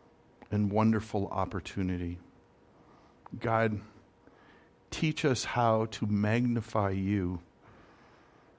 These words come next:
in the ordinary of life.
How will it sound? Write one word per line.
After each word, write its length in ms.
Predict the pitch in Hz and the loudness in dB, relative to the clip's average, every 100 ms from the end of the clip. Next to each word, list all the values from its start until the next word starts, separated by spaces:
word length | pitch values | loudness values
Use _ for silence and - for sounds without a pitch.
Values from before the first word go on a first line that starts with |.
| _ _ _ | _ _ _
in 160 | 123 113 | 4 4
the 160 | 117 117 | 4 0
ordinary 800 | 127 131 117 107 101 95 92 98 | -2 0 2 2 2 0 -2 -4
of 160 | 104 98 | -4 -2
life. 440 | 95 90 90 - | 0 -2 -4 -10